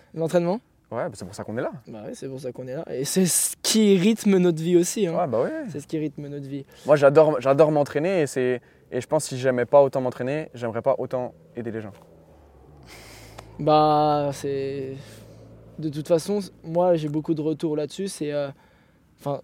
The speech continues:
Speaker 1: sur le podcast et dans la vie, c'est que quand il, les gens, ils me voient des fois m'entraîner, ils me disent : « Ah ouais, mais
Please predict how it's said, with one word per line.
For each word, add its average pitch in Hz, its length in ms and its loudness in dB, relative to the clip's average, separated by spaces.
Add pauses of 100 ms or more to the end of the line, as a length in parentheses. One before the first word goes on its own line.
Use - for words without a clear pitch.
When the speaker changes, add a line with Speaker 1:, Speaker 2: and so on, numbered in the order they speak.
Speaker 1:
sur - 140 -8
le 127 60 -10
podcast 160 480 -4
et 143 200 -6
dans 135 100 -8
la 135 100 -10
vie, 165 160 -8
c'est 143 220 -10
que 135 580 -10 (120)
quand 143 160 -10
il, 143 180 -10
les 143 100 -4
gens, 156 140 -4
ils 151 120 -6
me 135 60 -10
voient 147 240 -2
des 147 120 -4
fois 143 180 -8
m'entraîner, 143 480 -8 (100)
ils 131 80 -10
me 139 60 -12
disent : « 170 180 -8
Ah 180 60 -6
ouais, 226 120 -6
mais 131 300 -8